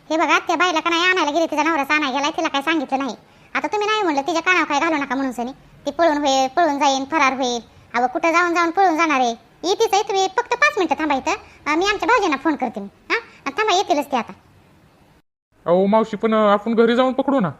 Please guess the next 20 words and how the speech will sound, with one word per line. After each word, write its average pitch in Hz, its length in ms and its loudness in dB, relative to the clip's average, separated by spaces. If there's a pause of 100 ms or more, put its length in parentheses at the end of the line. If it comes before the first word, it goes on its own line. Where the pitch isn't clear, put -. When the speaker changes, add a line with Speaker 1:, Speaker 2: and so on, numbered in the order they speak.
(200)
Speaker 2:
हां? 233 140 0 (420)
तिथून 247 200 -2
फरार 269 260 2
झाली 262 180 4
तर 247 80 2
काय 247 160 4
करायचं? 139 340 0 (520)
त्यांचा 175 240 0
नवऱ्याने 220 320 2
तिला 220 160 -2
फरार 220 280 0
केलं 220 200 -2
तर 220 60 -2
काय 196 160 2
करायचं? 139 260 -2
आम्ही 185 140 -2
कोणावर 214 220 0
विश्वास 160 280 0
ठेवायचा? 127 280 -4 (320)
हां? 196 80 -2